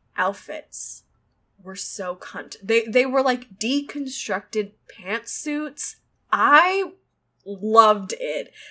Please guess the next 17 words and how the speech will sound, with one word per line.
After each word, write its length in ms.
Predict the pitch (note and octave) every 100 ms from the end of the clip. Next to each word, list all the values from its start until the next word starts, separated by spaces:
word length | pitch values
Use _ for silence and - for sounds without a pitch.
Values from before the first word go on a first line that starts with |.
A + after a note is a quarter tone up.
| -
That 400 | G3+ A#3 D#4+ E4
was, 240 | D4 C4+ G#3
like, 240 | G#3 F#3
so 540 | - - G3+ F#3+ F#3 -
good. 340 | F#3+ D#3 C#3 -
And 140 | A3
I, 240 | G#3+ G#3 -
I 80 | G#3+
especially 540 | A3 - D4 - D#4+
loved 560 | C#4+ F#3+ G3 G3+ G3+ - -
that 200 | D3 -
color. 460 | - A3 F3+ D3+ - - - _
You 120 | A3
don't 160 | C4 G#4+
really 240 | A#4+ G#4+
see 360 | D#4+ - A3+ F#4
that 300 | G#3 E3+ D#3+